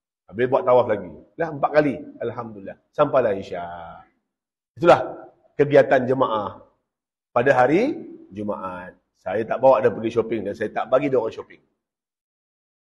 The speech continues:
Ah, ustaz tak pergi shopping? Tak ada. Habis bila nak belanja je? Saya bawa pergi ke Pasar Borong. Saya tak pernah pergi tu. Nama dia Pasar Kaki. Semurah-murah harga, belilah. Kata, tiga jam. Hari Sabtu saya bawa dia orang. Selepas puas dia beribadah hari Jumaat, saya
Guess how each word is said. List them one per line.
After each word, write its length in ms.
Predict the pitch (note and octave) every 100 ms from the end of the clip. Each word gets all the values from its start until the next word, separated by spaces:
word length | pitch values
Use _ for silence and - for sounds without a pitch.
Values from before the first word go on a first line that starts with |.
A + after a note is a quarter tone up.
| _ _ _ _ _ _
Ah, 500 | C#2+ C#2 C2 B1+ _ _
ustaz 240 | A#2 -
tak 80 | D3
pergi 140 | F3 G3
shopping? 200 | G3+ C#3
Tak 140 | A#2 A#2
ada. 100 | G#2+ - - -
Habis 160 | D3+
bila 140 | F#3 G3+
nak 40 | E3+
belanja 200 | F#3 G3+
je? 140 | A3+ G3+
Saya 120 | - B2
bawa 240 | C#3+ C#3+
pergi 140 | - C3
ke 40 | C3+
Pasar 280 | A#2+ A#2+ A#2
Borong. 320 | A#2 G#2+ E2+
Saya 100 | - G#2+
tak 60 | A#2
pernah 100 | A#2+
pergi 120 | D#3
tu. 100 | - - _ _ _ _ _ -
Nama 120 | G#2
dia 100 | A#2+
Pasar 320 | A#2+ A2+ A#2+ G#2+
Kaki. 400 | F#2+ - - E2 _ _ _ _ _ _
Semurah-murah 720 | - A2+ B2 C3 A#2+ B2+ C3
harga, 400 | A#2+ A#2+ C3 A#2
belilah. 340 | A#2 C#3 A#2 - - -
Kata, 160 | G2 G2
tiga 160 | G#2+ A#2
jam. 240 | B2 F#2+ - _ _ _
Hari 180 | A2 A#2
Sabtu 380 | A#2+ - C3+ A2
saya 160 | G#2
bawa 160 | G#2+ F2+
dia 160 | F#2+
orang. 140 | F#2 - _ _ _ _ _ _
Selepas 320 | _ A2+ A#2+ A2
puas 200 | C3+ C3
dia 120 | B2
beribadah 440 | B2+ B2+ B2 B2 B2
hari 200 | B2 B2+
Jumaat, 480 | C3 B2 D#3 -
saya 240 | - A2+